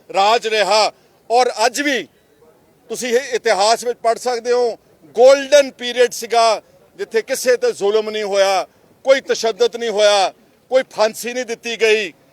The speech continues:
ਕਿਸੇ ਦੇ ਅਧਿਕਾਰ ਖੋਏ ਨਹੀਂ ਗਏ। ਇਹ ਸੀਗੀ ਸ-, ਅ, ਸਹੀ ਸ਼ਰਧਾਂਜਲੀ ਗੁਰੂ ਤੇਗ ਬਹਾਦਰ ਸਾਹਿਬ ਨੂੰ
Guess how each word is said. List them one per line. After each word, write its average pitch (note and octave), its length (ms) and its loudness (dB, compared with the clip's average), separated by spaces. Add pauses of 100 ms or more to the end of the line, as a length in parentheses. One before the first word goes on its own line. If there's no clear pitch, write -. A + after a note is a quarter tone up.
(240)
ਕਿਸੇ A#3+ 220 0
ਦੇ B3+ 140 4
ਅਧਿਕਾਰ A3+ 440 0 (300)
ਖੋਏ C#4+ 300 6
ਨਹੀਂ C#4 160 -4
ਗਏ। A3+ 320 4 (540)
ਇਹ D#4 160 0
ਸੀਗੀ B3+ 340 -6
ਸ-, - 160 -10
ਅ, G#3+ 600 0
ਸਹੀ D#4 380 2
ਸ਼ਰਧਾਂਜਲੀ A3+ 640 0
ਗੁਰੂ A3+ 160 -8
ਤੇਗ A3 280 0
ਬਹਾਦਰ G3 320 -2
ਸਾਹਿਬ G3+ 260 -6
ਨੂੰ G#3 220 -12